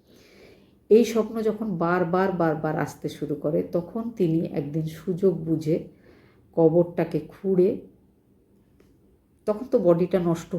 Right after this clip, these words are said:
হয়ে গেছে, শুধু যে অবশিষ্ট একটা হাড়ের একটা খাঁচা, সেটাকে নিয়ে আসেন। নিয়ে এসে তিনি নিজে চেষ্টা করে কিছুটা মোম আর কিছুটা plaster of Paris দিয়ে একদম ওই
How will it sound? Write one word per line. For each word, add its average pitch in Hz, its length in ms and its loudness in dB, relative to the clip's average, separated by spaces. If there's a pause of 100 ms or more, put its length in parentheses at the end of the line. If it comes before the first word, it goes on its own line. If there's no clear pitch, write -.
হয়ে 175 200 4
গেছে, 160 360 -2
শুধু 175 560 -4 (220)
যে 196 140 4
অবশিষ্ট 190 640 2
একটা 175 480 -2 (680)
হাড়ের 170 500 4
একটা 170 260 -2
খাঁচা, 156 460 -6 (160)
সেটাকে 151 520 -6
নিয়ে 160 280 2
আসেন। 165 380 0 (160)
নিয়ে 208 280 0
এসে 196 260 -2 (160)
তিনি 160 280 -4
নিজে 180 360 0 (100)
চেষ্টা 165 380 0
করে 156 260 -2 (140)
কিছুটা - 420 -6
মোম 175 340 0 (200)
আর 147 180 0 (140)
কিছুটা - 460 -2 (680)
plaster 185 520 2
of 185 160 2 (100)
Paris 170 400 2 (120)
দিয়ে 160 240 0 (380)
একদম 196 480 2 (200)
ওই 208 160 4